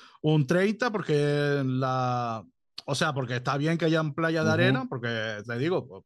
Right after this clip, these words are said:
Speaker 1: para que los chiquillos jueguen, está de puta madre. Los chiquillos y las mascotas, aunque las mascotas no las dejen ir porque, porque ensucian la playa, y curiosamente los,
Speaker 2: Sí.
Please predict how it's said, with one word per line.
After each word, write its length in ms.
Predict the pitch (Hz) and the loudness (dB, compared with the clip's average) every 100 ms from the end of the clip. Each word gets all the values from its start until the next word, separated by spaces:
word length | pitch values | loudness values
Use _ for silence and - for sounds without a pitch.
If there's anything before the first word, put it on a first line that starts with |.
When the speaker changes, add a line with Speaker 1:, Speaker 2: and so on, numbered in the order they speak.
| _ | _
Speaker 1:
para 260 | 120 117 | -4 -2
que 120 | 120 | -2
los 100 | 131 | -2
chiquillos 340 | 123 120 147 156 | -4 -4 0 2
jueguen, 280 | 175 165 135 | 2 0 -2
está 160 | 131 | -4
de 80 | 151 | -4
puta 220 | 147 147 | -2 -2
madre. 260 | 160 185 240 - _ _ - - - _ _ | 0 0 -2 -10 _ _ -20 -20 -20 _ _
Los 120 | 147 | 0
chiquillos 340 | 143 151 202 285 | 2 2 2 4
y 60 | |
las 100 | 277 | 4
mascotas, 420 | 226 196 - 233 196 | 2 2 0 0 0
aunque 220 | 156 151 | 0 0
las 100 | 139 | 0
mascotas 480 | 147 190 185 196 196 | 0 -2 0 0 2
no 80 | |
las 140 | 202 196 | 0 0
dejen 400 | 190 196 196 190 | 0 0 -2 -2
ir 220 | 202 202 | -2 -2
porque, 840 | 180 143 170 165 156 151 143 139 131 | -4 0 2 2 2 2 0 0 -2
porque 220 | 139 139 | -4 -4
ensucian 360 | 131 160 175 175 | -6 -2 0 2
la 140 | 170 | 2
playa, 360 | 170 190 240 285 _ - - _ | 2 0 -2 -8 _ -20 -20 _
y 100 | 139 | -2
curiosamente 1200 | 131 156 165 175 170 175 208 202 196 185 175 160 | 2 2 2 2 0 0 2 2 4 2 2 2
los, 120 | 156 | 2
Speaker 2:
Sí. 80 | 147 | 0